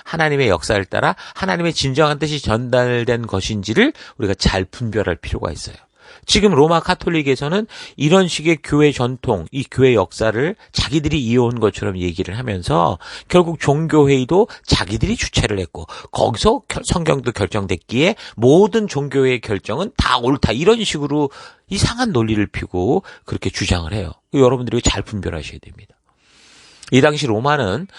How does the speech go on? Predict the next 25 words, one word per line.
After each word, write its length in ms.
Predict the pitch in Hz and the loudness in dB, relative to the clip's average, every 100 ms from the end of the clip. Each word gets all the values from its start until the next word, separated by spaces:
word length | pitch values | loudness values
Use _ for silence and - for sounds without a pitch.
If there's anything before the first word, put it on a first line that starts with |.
| - - | -20 -6
동서로 440 | - 131 135 139 127 | -2 0 4 4 6
나뉘어, 300 | 101 104 98 - - | 4 0 -4 -6 -6
나뉘어 340 | 95 101 110 | -4 -2 -2
있을 240 | 95 95 80 | -2 -4 -6
때였는데 1160 | - 92 104 87 98 92 85 80 139 147 82 - - - - | -6 -6 -6 -2 -2 -2 -4 0 0 0 -2 -6 -20 -20 -12
서로마의 580 | - 208 170 139 131 131 | 0 2 2 2 2 0
황제들이 560 | 139 143 127 113 120 101 | 0 -2 -4 -2 -4 -4
아주 220 | 104 117 | -6 -6
형편없었거든요. 1300 | - 339 - 269 - - - - 71 67 - 80 87 _ _ - 170 | -6 -6 -6 -4 -4 -6 -6 -8 -10 -12 -12 -14 -18 _ _ -10 -2
그냥 260 | 196 190 160 - - - - | 0 0 -4 -16 -20 -18 0
그 360 | 151 143 131 - | 2 4 0 -6
혀-, 140 | - - | -12 -8
황제의 520 | - 269 220 202 185 | -4 -2 2 2 2
어떤 320 | 131 - 143 | 0 -2 -6
권한이 380 | 127 120 135 143 | -2 0 2 2
동로 440 | - 135 160 151 87 78 _ _ - | 0 0 0 -2 -4 -12 _ _ -4
쪽으로 260 | 139 120 127 | 0 2 0
이동해버리고 680 | 127 135 139 113 104 95 90 | 2 4 4 2 0 -2 -4
나니까 340 | 82 80 - | -6 -8 -8
거기가 400 | - 127 127 143 | -2 -2 2 0
좀 200 | 139 117 - | 0 -6 -6
빈 220 | - 135 | -4 -4
공백이 460 | 139 - 104 117 117 | -4 -6 -2 -2 0
된 200 | 98 76 | -4 -6
거예요. 160 | - | -12